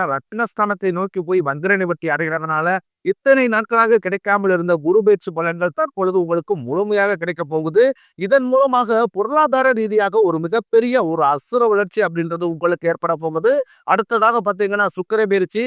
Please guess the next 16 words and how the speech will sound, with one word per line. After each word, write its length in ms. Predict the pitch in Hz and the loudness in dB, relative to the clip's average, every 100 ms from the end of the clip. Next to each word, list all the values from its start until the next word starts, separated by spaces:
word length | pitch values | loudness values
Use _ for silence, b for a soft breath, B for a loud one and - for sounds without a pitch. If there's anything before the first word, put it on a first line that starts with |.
| 190 | -4
சுக்கிர 320 | - 190 233 214 | -4 0 2 2
பெயர்ச்சியை 320 | 214 - 202 | 2 2 -2
பொறுத்த 280 | 185 185 190 | -2 -2 0
வரைக்கும் 340 | 190 - 262 285 B - | 0 0 -2 -4 B -10
சுக்கிர 340 | 214 - 277 | -8 0 0
பகவான் 380 | 226 214 214 226 | 2 2 2 2
தற்பொழுது 520 | 185 180 - 233 233 240 | 2 0 2 2 2 2
உங்களுடைய 380 | 190 202 196 | 0 2 2
ரிஷராசி 500 | 160 156 233 247 240 208 | 2 0 0 0 0 -2
வீட்டிலிருந்து 480 | 180 190 190 196 | -2 -2 -2 -2
பக்கத்துல 460 | 180 175 208 214 202 | -4 -4 -6 -4 -2
இருக்கக்கூடிய 540 | 175 180 160 180 202 175 | -2 -4 0 0 0 -2
மிதன 240 | 151 220 | -2 0
ராசி 260 | 226 208 190 | 2 0 0
வீட்டுக்கு 360 | 180 170 170 320 | -4 -4 -6 -4
போய் 220 | 202 277 | 0 0